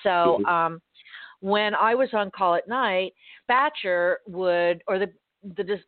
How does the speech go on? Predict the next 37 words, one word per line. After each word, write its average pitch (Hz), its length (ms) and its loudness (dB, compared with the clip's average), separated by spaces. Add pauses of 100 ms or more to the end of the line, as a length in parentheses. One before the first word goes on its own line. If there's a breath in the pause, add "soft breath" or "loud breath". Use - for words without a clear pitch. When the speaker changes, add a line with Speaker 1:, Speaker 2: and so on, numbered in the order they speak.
(160)
Speaker 1:
police 208 240 -2
dispatcher, 180 640 -4
who 175 160 -6
was 170 220 -8
a 196 60 -4
patrol 208 440 0
officer 151 600 -2 (280)
but 190 100 2
assigned 180 400 -2
to 185 60 -10
the 170 80 -8
desk 165 260 0 (100)
rather 160 280 0
than 147 140 -6
a 147 60 -8
regular 147 520 -2 (420)
dispatcher, 160 580 -2 (520 loud breath)
would 196 260 0
call 220 800 0
and 175 240 -8 (100)
say, 170 400 -2
"Okay, 185 260 -8 (340)
so-and-so 214 480 0
wants 170 280 -10
to 165 80 -20
talk 165 320 -2
to 156 80 -12
you." 143 280 -6
And 156 420 -6 (600 loud breath)
he 302 340 0 (100)
always 262 380 2 (100)
would 247 140 -10
try 214 220 -2
to 247 80 -6
get 247 160 -8
<laughs> 269 80 -8
information 208 540 -6